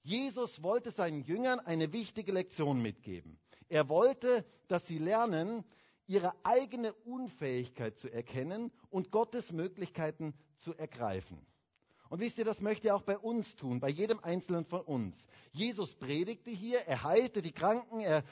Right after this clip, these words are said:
es kamen ganz viele Menschen zusammen und langsam wurde es Abend. Und die Jünger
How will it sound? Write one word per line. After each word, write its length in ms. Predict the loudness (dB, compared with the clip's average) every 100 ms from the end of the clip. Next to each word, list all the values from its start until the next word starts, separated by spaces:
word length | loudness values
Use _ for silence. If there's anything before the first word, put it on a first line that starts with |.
| -12
es 80 | -2
kamen 260 | 0 0
ganz 300 | 0 0 -2
viele 240 | -4 0 0
Menschen 360 | 0 -4 -10
zusammen 440 | -6 2 2 2 -2 -4
und 180 | -4 2
langsam 380 | 4 4 2 2
wurde 180 | 4 4
es 220 | 2 0
Abend. 420 | 4 4 2 -4 -6
Und 160 | -4 -2
die 80 |
Jünger 380 | 0 2 2 2